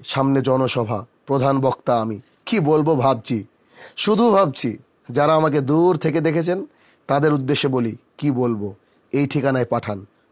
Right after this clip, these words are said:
ফুটপাথ ডট কম।" দেখুন আমাদের রাজার সাথে কিছুটা মেলান, মিলে যাবে। তারপর, আহ, অধিকার, সাতাশ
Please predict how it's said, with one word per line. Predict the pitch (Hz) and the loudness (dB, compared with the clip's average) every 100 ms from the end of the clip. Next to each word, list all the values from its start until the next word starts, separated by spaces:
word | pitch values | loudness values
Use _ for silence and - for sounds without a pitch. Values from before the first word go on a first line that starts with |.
| _ | _
ফুটপাথ | 147 147 - 151 135 | -4 -4 -2 -4 -2
ডট | 120 120 - | -4 -6 -6
কম।" | 104 104 98 _ _ _ | -14 -14 -20 _ _ _
দেখুন | 120 147 185 | -6 -2 0
আমাদের | 165 160 | 0 2
রাজার | 147 139 | 2 0
সাথে | 135 139 | -2 -4
কিছুটা | 131 127 135 | -6 -4 -4
মেলান, | 127 127 202 | -2 -2 -2
মিলে | 151 107 | -2 -4
যাবে। | 82 82 - _ _ _ _ _ _ _ _ - - - _ _ _ _ _ _ _ _ - - _ - - - _ _ - - - - - - - - - _ 131 | -4 -10 -16 _ _ _ _ _ _ _ _ -20 -20 -20 _ _ _ _ _ _ _ _ -20 -20 _ -20 -20 -20 _ _ -20 -20 -20 -20 -20 -20 -20 -20 -20 _ -2
তারপর, | 135 147 151 165 143 | 0 0 2 2 2
আহ, | - - _ _ _ _ - 123 123 - | 0 -12 _ _ _ _ -2 0 0 2
অধিকার, | 151 139 151 151 107 90 - _ _ _ _ _ _ _ _ _ _ - | 2 2 2 2 0 -4 -20 _ _ _ _ _ _ _ _ _ _ -4
সাতাশ | 160 147 175 165 - - - | 0 2 2 2 -2 -4 -6